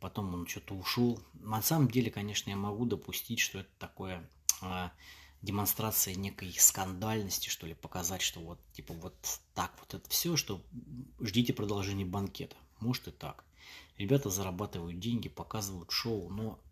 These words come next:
если честно сказать, я респектую им обоим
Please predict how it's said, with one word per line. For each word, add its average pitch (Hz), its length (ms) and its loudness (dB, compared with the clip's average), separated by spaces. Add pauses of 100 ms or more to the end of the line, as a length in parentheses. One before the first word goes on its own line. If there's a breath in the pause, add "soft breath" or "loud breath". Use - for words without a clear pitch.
(100)
если - 260 -6
честно - 300 -2
сказать, 107 460 -2 (960 loud breath)
я 101 400 2 (140)
респектую 127 640 6
им 110 200 0
обоим 110 520 2